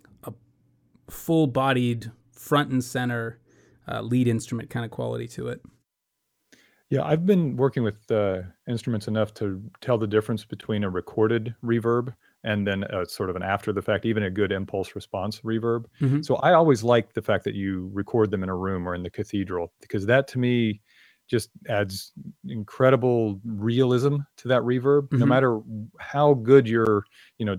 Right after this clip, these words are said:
Speaker 2: the dry instrument, uh, is, you know, after the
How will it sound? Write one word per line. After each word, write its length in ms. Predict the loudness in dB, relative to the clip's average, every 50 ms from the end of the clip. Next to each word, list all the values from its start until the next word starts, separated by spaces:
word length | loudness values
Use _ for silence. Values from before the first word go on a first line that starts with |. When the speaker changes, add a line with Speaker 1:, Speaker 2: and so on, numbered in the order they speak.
| -6 -12 -16 -10 -6
Speaker 2:
the 80 | -6 -4
dry 280 | 2 4 6 6 6
instrument, 460 | 4 2 -2 -4 -4 -4 -4 -4 -6 -10 -8 -4
uh, 300 | -2 0 0 0 -2 -4 -6 _ -10
is, 340 | -8 -6 -6 -6 -8 -12 -16 _ _ -20 -14
you 120 | -10 -8 -8
know, 100 | -8 -4 -2
after 240 | -2 -2 -2 -2 -8
the 100 | -8 -10